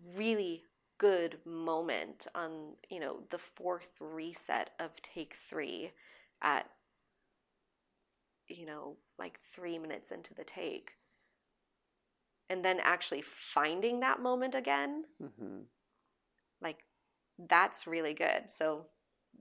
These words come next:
Speaker 1: note, like, some of the stuff that I did for that little edit, like, I knew that there was one phrase that I wanted,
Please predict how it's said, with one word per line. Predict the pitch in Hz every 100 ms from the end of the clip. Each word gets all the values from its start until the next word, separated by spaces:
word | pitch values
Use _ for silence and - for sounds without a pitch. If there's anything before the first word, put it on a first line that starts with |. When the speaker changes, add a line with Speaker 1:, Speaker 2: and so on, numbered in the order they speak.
| - _ _ _
Speaker 1:
note, | 196 202 208 - 190
like, | 170 -
some | - 214 226
of | 226
the | 190
stuff | - 175 -
that | 156
I | 147 147 156
did | - 156
for | - 151 151
that | - -
little | 170 -
edit, | - 160 -
like, | 160
I | -
knew | 170 160
that | 160 143
there | 147
was | 151 143 - - - _ _ _
one | 190 170
phrase | 170 156 147 151
that | 127
I | 147
wanted, | 165 170 104 101